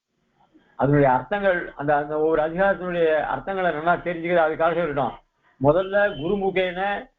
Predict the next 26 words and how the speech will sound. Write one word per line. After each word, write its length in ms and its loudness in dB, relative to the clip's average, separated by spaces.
அந்த 260 -4
அதிகார 420 2
சங்கர 260 -8
ஸ்லோகத்தெல்லாம் 1040 0
ஒருத்தர் 300 -4
சொல்லி 240 0
கொடுத்து 580 0
இவர் 240 0
கத்துட்டார் 500 0
அப்படின்னா 280 0
அதுவே 260 -2
காலட்சேபம் 480 -4
ஆன 160 -4
மாதிரி. 340 -6
ஆக, 260 2
அப்படிப்பட்ட, 560 0
அஹ், 200 0
வந்து 520 0
அடியேனா 340 0
அந்த 560 0
சுவாமி 260 0
தேசிகனுடைய 800 0
திருநட்சத்திரத்துக்கு 460 -2
போயிட்டு 340 2
ஒரு 160 2
தரம், 360 -2